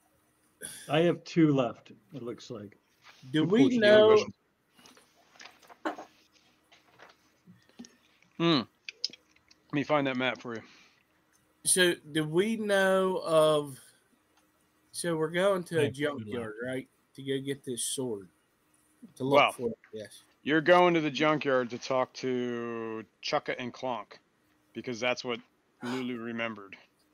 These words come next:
Speaker 3: those
Speaker 2: Okay.
Speaker 3: bird folk. And they might have some insight of where to go,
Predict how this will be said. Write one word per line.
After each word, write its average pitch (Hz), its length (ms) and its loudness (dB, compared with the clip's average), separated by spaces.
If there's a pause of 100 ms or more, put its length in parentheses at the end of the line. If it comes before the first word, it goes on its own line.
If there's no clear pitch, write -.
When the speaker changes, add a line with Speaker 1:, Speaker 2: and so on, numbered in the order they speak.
(120)
Speaker 3:
those 107 160 -12
Speaker 2:
Okay. 117 160 -4
Speaker 3:
bird 110 160 -12
folk. - 280 -16 (920)
And 120 180 -4
they 139 100 0
might 120 240 0
have 107 160 -6
some 107 180 -10
insight 101 340 -12
of 98 60 -16
where 98 120 -18
to 95 100 -20
go, 95 240 -16